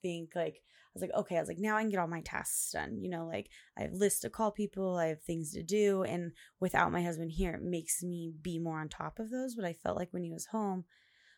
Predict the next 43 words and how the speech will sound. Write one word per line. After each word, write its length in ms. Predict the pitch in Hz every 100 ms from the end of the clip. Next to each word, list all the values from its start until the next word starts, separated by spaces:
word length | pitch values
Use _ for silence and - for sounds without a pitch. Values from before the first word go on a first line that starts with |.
| -
because 200 | 285 269
I 80 | 277
think 240 | 311 294
it 100 | 285
was 140 | 226
like, 240 | 214 196 190
I 80 | 190
wanted 420 | 190 190 185 175
to 180 | - 180
go, 180 | 190 -
"Oh, 140 | 277
I 60 | 294
wanna 180 | 294 285
spend 240 | 262 277 262
time 140 | 277
with 120 | 269
you 160 | 269 262 -
and 240 | 277 269
Sawyer 360 | - 208 196 190
and 80 |
all 180 | 208 214
of 60 | 220
us 140 | 214
together." 460 | - 226 226 208 190
So 180 | - 185
then 160 | 180
I, 140 | 175 175
like, 200 | 175 - - - - -
wasn't 320 | 175 160 170
on 160 | 165 165
my, 180 | 160
like, 320 | 165 160 - - - - - - - - - - - - - _ - - -
boom, 280 | 170 175 170
boom, 180 | 165 160
boom 420 | 175 156 156 151 -
type 260 | 165 151
of, 140 | 160 151
like, 360 | 101 92 - _ - _ -
routine 400 | 160 - 170 156
and 180 | -
brain, 320 | - - - -
you 140 | 220 190
know? 240 | 175 175